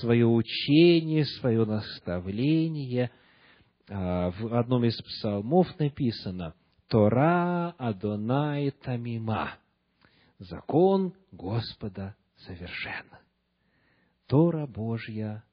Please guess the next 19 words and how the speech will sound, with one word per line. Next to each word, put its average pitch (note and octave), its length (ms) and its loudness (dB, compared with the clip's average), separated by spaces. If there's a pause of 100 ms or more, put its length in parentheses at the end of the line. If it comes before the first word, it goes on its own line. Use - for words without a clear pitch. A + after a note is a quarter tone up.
(340)
совершенна, F2+ 960 -12 (560)
и F3 80 -10
она F3 220 -6
и E3+ 40 -6
поныне – D#3 680 -2 (360)
должна - 340 -14
служить F2+ 680 -4
и F#3+ 60 -4
служит G2+ 600 -6 (380)
руководством A#2 1040 -4 (340)
и F2 540 -8
путеводителем G#2 1120 -6 (240)
для G2 160 -6
решения C3 440 -6
самых F3+ 520 -8 (100)
сложных B2+ 640 -2 (380)
и B2+ 220 0
очень B2 420 -6
важных E2+ 840 -10